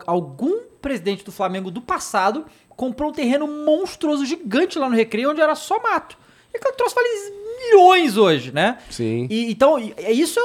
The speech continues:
Speaker 1: outra coisa. Não é você comprar, "Ah, vou comprar um apartamento na Zona Sul e alugar." Você,
Speaker 2: Sim.
Speaker 1: você investir no lugar que, ó, a gente, projeção é que esse lugar aqui vai
Speaker 2: Exatamente.
Speaker 1: subir, aí é, é interessante comprar ali.
Speaker 2: Exatamente. É esse estudo que a gente faz, né?
Speaker 1: Uhum.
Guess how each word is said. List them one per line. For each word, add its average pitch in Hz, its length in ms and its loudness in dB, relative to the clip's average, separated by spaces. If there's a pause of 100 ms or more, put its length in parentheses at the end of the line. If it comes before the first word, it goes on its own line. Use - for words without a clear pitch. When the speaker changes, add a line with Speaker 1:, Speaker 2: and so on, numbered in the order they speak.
Speaker 1:
outra 403 180 0
coisa. 180 340 0
Não 175 100 -2
é 254 60 2
você 330 240 -6
comprar, 233 480 0
"Ah, 233 60 4
vou 240 100 -2
comprar 220 400 0
um 233 100 2
apartamento 226 500 -2
na 220 100 0
Zona 220 260 0
Sul 277 540 2
e 254 240 -2
alugar." 262 600 6 (120)
Você, 143 340 2 (120)
Speaker 2:
Sim. 143 40 4
Speaker 1:
você 139 200 4
investir 240 380 -4
no 226 60 -4
lugar 208 320 2
que, 202 80 -2
ó, 175 140 2
a 143 80 2
gente, 170 420 -8 (320)
projeção 180 400 -4
é 175 40 -6
que 180 100 -10
esse - 120 -14
lugar 170 220 0
aqui 202 320 2
vai 101 220 -2
Speaker 2:
Exatamente. 95 400 0
Speaker 1:
subir, 247 400 4
aí 147 200 0
é, 151 260 2
é 139 100 0
interessante 208 500 -4
comprar 254 220 0
ali. 233 420 0 (100)
Speaker 2:
Exatamente. 113 1000 -2
É 123 120 2
esse 139 200 4
estudo 156 440 2
que 170 120 2
a - 20 6
gente 165 180 -2
faz, 135 300 4
né? 104 180 -6
Speaker 1:
Uhum. 143 280 -12